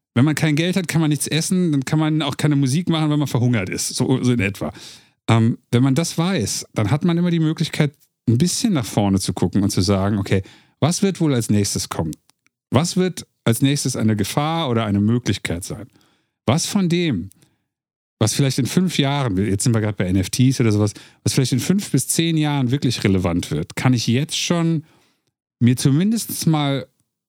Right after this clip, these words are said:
so auf den, auf das Radar schaffen und eine Basisidee, äh,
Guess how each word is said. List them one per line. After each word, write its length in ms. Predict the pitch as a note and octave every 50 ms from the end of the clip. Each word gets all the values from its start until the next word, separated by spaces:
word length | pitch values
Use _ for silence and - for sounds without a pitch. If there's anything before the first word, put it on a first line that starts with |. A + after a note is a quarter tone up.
| _ _ _ _ -
so 140 | - D3 C#3
auf 200 | - C3+ B2 -
den, 420 | - C#3 B2+ A#2+ A#2 A2+ A2+ A#2+ -
auf 160 | C3 B2+ -
das 220 | - - - - -
Radar 360 | A2+ G#2+ A2+ B2+ C#3 D#3+ F#3
schaffen 440 | - - - A#2 A2+ - - C3+ C3
und 160 | - G#2 A2+
eine 240 | A#2+ A2 G#2+ G#2 G2
Basisidee, 1040 | F#2 A2+ A2+ C3 D#3+ F3+ D3+ D3 B2+ - - G#2+ G#2 G2 A2 G#2+ G#2+ G#2+ A2 G#2 - - - _ _ _ _ _ _ -
äh, 220 | - G#2 G2+ G2+